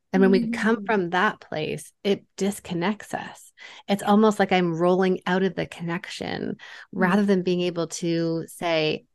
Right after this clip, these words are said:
Speaker 1: "Okay, tell me more about that." And if
Speaker 2: Mm.
Speaker 1: it's hard for us to experience that, we want to shut down or we want to get defensive and angry, going into our body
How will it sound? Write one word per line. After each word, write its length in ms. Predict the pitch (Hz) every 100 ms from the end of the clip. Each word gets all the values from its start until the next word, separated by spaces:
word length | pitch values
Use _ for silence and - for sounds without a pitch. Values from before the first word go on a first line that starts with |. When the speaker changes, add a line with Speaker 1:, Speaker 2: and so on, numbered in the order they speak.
| 196
Speaker 1:
"Okay, 480 | 190 196 185 160 -
tell 220 | - 185
me 160 | 185 190
more 260 | 175 165
about 360 | 165 165 170 -
that." 440 | - 71 - - - _ -
And 360 | 254 233 208 190
if 80 | 185
Speaker 2:
Mm. 40 |
Speaker 1:
it's 120 | 175
hard 360 | - - 208 240
for 220 | - 185
us 200 | 160 165 -
to 100 | 175
experience 800 | - - - 226 254 202 104 -
that, 240 | 143 147
we 100 | 160
want 360 | 156 156 214 240
to 80 | 214
shut 240 | 202 175
down 260 | - 170 165
or 60 | 160
we 100 | 160
want 260 | 170 247
to 60 | 214
get 160 | 202
defensive 460 | 202 196 175 170 156
and 100 | 156
angry, 460 | 160 165 156 151 151 - - _
going 280 | 190 196 226
into 220 | 226 220
our 140 | 220 202
body 720 | - 123 143 185 202 214